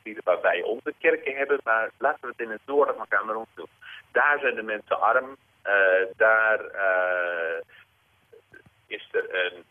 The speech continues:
steeds grotere invloed van de islam. En die mensen hebben gewoon de Bijbel nodig. Dus daar moeten we focussen." En, eh, die, eh, houding van,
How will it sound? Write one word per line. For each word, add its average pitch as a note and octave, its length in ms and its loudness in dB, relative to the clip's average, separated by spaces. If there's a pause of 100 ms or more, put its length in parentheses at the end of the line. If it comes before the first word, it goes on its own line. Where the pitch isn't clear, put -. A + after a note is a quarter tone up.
steeds - 360 -4
grotere A#2+ 460 0
invloed B2+ 420 -12 (100)
van G2 200 -10
de F2+ 100 -10
islam. G#2 600 -2
En A#2 140 -12
die D3 120 -12
mensen E3 200 -8
hebben A2+ 200 -2
gewoon G2+ 200 -2
de D#3+ 80 4
Bijbel D#3+ 200 0
nodig. F2+ 380 2
Dus G#2 160 -14
daar E3+ 200 4
moeten A2 260 -4
we F#2 120 0
focussen." - 420 -2 (480)
En, G#2+ 640 4
eh, G2+ 520 2 (160)
die, D#3 360 -8 (100)
eh, F#2 920 2 (420)
houding C#3 640 -2
van, G2+ 280 -4